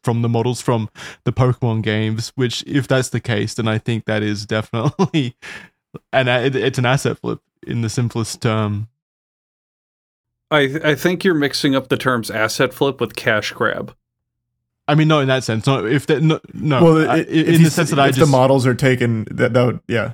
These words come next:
Speaker 3: if the models are taken, then he'd be right,
Speaker 2: Well,
Speaker 3: a hundred percent.
Speaker 2: yeah, if,
Speaker 3: Yeah.
Speaker 2: yeah, when you're specifically talking about them taking the models and redoing them, yeah, but I,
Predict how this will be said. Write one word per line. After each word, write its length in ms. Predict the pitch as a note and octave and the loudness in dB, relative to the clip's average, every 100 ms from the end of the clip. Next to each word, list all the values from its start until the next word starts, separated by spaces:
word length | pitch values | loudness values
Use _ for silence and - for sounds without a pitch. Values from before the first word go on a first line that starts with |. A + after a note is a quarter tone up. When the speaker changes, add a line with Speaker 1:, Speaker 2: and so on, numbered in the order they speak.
| - | -6
Speaker 3:
if 100 | B2 | -2
the 80 | C3 | 2
models 300 | B2+ A#2+ A2+ | 4 2 0
are 80 | |
taken, 300 | A2 A2+ A2+ | 0 -2 -2
then 120 | A2 G#2+ | -4 -4
he'd 160 | G#2+ | -4
be 100 | G#2 | -4
right, 160 | G2+ G#2 | -2 0
Speaker 2:
Well, 140 | F#3 | 2
Speaker 3:
a 40 | F3 | 0
hundred 200 | A#2 G#3 | -2 0
percent. 80 | |
Speaker 2:
yeah, 300 | F#3+ C3+ G2 G#2 | 0 0 -2 -2
if, 160 | D#3 C3+ | -2 -2
Speaker 3:
Yeah. 180 | - A#2+ | -4 -6
Speaker 2:
yeah, 360 | F#3+ F3+ C3+ A#2 | -2 0 0 0
when 180 | C3 | 0
you're 120 | C#3+ C#3+ | 0 -2
specifically 540 | - E3+ F3+ - C#3+ | -2 -2 -2 0 0
talking 280 | C#3+ C3 B2+ | 0 0 0
about 220 | A2+ A2 | -2 0
them 260 | A2 G#2 G2+ | 0 0 -2
taking 300 | B2+ A2 G#2+ | -2 0 0
the 60 | |
models 420 | G#2 G#2+ G#2 G#2 | 2 2 2 -2
and 100 | G#2 | -2
redoing 380 | G2+ G2+ G2+ G2 | -4 -2 -2 -2
them, 100 | F#2+ | -2
yeah, 140 | G2+ G2 | 0 0
but 120 | |
I, 100 | A2 | 0